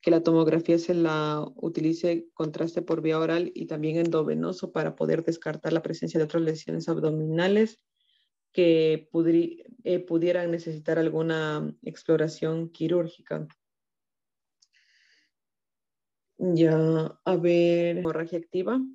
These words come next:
Aquí tenemos que la extravasación del contraste de la tomografía va a sugerir una hemorragia activa.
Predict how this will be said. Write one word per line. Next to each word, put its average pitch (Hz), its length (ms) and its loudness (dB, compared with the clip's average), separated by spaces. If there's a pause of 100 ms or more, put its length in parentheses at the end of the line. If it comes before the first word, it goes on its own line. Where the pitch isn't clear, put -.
(180)
Aquí 170 220 -8
tenemos 170 420 0
que - 140 -4
la 156 180 0
extravasación 165 680 -4
del 175 160 -2
contraste 165 440 -6
de 165 80 0
la 160 120 -2
tomografía 165 720 -2
va 165 160 -2
a 165 60 -4
sugerir 160 340 -4
una 165 180 0
hemorragia 156 400 -4
activa. 196 360 -2